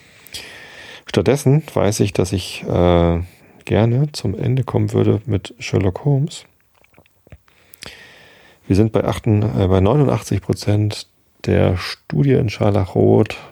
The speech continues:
von Arthur Conan Doyle. Ähm, wahrscheinlich komme ich heute noch nicht zum Ende, aber dann ja vielleicht bald. Und wir sind mitten im Kapitel.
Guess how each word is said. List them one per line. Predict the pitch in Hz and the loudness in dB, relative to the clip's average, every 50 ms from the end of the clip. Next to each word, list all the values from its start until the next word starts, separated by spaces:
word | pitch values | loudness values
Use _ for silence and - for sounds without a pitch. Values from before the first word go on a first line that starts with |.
| - _ | -20 _
von | - - - - 107 107 110 110 | -20 -14 -8 -4 -2 -2 -2 -2
Arthur | - - 117 107 101 - 110 | -4 -4 -4 -4 -4 -6 -6
Conan | - 104 101 95 92 90 | -4 -2 -2 0 0 0
Doyle. | 90 92 98 113 131 143 143 139 - _ - - - - - - - - - - - - - - - - - - _ _ _ _ _ _ - | 2 2 4 4 4 4 2 0 -2 _ -14 -20 -18 -18 -20 -20 -20 -20 -20 -20 -20 -20 -20 -20 -20 -20 -20 -20 _ _ _ _ _ _ 2
Ähm, | 110 101 101 101 98 98 98 98 98 - | 4 6 6 6 6 4 2 2 -2 -4
wahrscheinlich | 117 98 101 98 98 95 | -2 0 2 2 2 2
komme | - 98 98 | 2 0 2
ich | 92 | 2
heute | - 101 104 107 | 2 2 2 2
noch | 95 92 | 2 2
nicht | 95 135 - - | 2 0 0 -2
zum | - 127 | -2 -2
Ende, | 127 135 139 151 180 185 - _ _ _ _ _ _ _ _ _ _ _ _ _ - - | 0 2 2 2 2 0 -2 _ _ _ _ _ _ _ _ _ _ _ _ _ -20 -8
aber | - - 95 87 | -2 -2 0 0
dann | 90 90 92 | 2 0 0
ja | 92 | -2
vielleicht | - - - - - - - _ _ _ _ - _ _ _ - | -2 -4 -4 -4 -4 -4 -6 _ _ _ _ -20 _ _ _ -6
bald. | - 107 - - - - - - - _ _ _ _ _ _ _ _ _ _ _ _ _ _ _ _ _ _ _ _ _ _ _ _ _ _ _ _ _ _ _ _ _ _ _ _ _ _ _ _ _ _ _ _ _ _ _ _ _ _ _ _ _ _ _ _ _ _ _ _ _ _ _ _ - | -4 -4 -4 -4 -6 -10 -12 -12 -16 _ _ _ _ _ _ _ _ _ _ _ _ _ _ _ _ _ _ _ _ _ _ _ _ _ _ _ _ _ _ _ _ _ _ _ _ _ _ _ _ _ _ _ _ _ _ _ _ _ _ _ _ _ _ _ _ _ _ _ _ _ _ _ _ -8
Und | 95 90 | -6 -4
wir | 92 | -4
sind | 92 92 92 | -2 -2 -2
mitten | - 101 92 - - | -2 -2 -2 -2 -2
im | 92 87 87 87 87 - _ _ _ _ _ - | -2 -2 -2 -4 -6 -10 _ _ _ _ _ -14
Kapitel. | - - - - - 101 - - - - | -12 -10 -8 -6 -6 -4 -4 -4 -6 -6